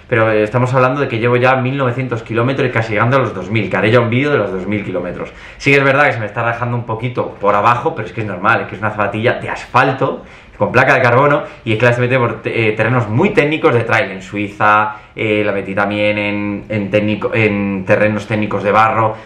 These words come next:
entonces es normal, demasiado está aguantando. Entonces, eh, esperemos que esta patilla nos dé resultado igual,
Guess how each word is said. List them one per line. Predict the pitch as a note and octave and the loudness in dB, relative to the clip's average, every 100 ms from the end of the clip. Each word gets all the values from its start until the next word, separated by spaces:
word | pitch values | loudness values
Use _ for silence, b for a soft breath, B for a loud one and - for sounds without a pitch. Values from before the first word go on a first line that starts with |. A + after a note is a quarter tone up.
| B - | B -6
entonces | G#2 A#2+ - | 0 0 0
es | A#2+ G#2+ | -4 2
normal, | A#2 A2 A2 | 2 4 2
demasiado | G#2 G2 - B2+ C3+ | 0 -4 0 2 4
está | A#2+ C3 | 2 2
aguantando. | A#2+ A2+ G#2 B2 B2 G2+ - B B B | 2 0 2 0 0 -4 -6 B B B
Entonces, | B2+ B2 C#3+ B2 C#3 | -2 2 2 0 -2
eh, | B2 | -4
esperemos | C3 B2+ C#3+ | 0 0 0
que | - | -4
esta | A2+ C#3 | -4 0
patilla | C3 C#3 C3+ | 0 0 0
nos | A#2+ | 0
dé | A#2+ | 2
resultado | A#2+ A#2 G#2 A#2 | 0 -2 -2 0
igual, | G#2+ G2 B2 C#3 D#3 | 0 4 4 4 2